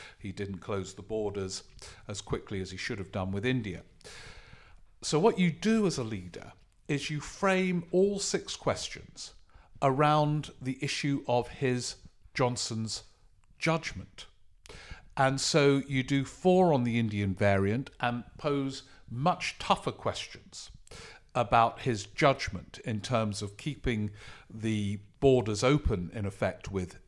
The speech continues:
India, allowing people to go back and forth to and from India. Four questions on that. Framing it around his capacity to make the right judgments. And then you add two in about the Cummings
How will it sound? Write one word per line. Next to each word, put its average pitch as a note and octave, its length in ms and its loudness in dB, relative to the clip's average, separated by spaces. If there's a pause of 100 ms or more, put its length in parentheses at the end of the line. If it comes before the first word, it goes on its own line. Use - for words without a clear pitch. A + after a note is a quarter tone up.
India, G2 380 0 (260)
allowing G#2+ 380 2
people G2 320 -6
to - 100 -14
go G2 180 0
back G2 300 -2
and F#2 180 -4
forth A#2 460 2 (300)
to B2 200 4
and G2+ 140 2
from F#2+ 360 6 (260)
India. G2 420 2 (240)
Four F3+ 220 12
questions - 520 2
on E2+ 200 -4
that. - 320 -14 (880)
Framing F3 640 6
it B2+ 140 4
around A#2 480 4
his A2+ 360 -2
capacity - 1080 -6 (220)
to A2+ 120 0
make B2 560 0
the A2+ 100 0
right G2 320 2 (120)
judgments. B2+ 760 -2 (840)
And C#3 160 4
then F3 180 6
you F3 160 8
add D3+ 200 4
two F#3 260 4
in B2+ 240 0 (560)
about A#2 340 4
the B2 60 -10
Cummings G#2 800 0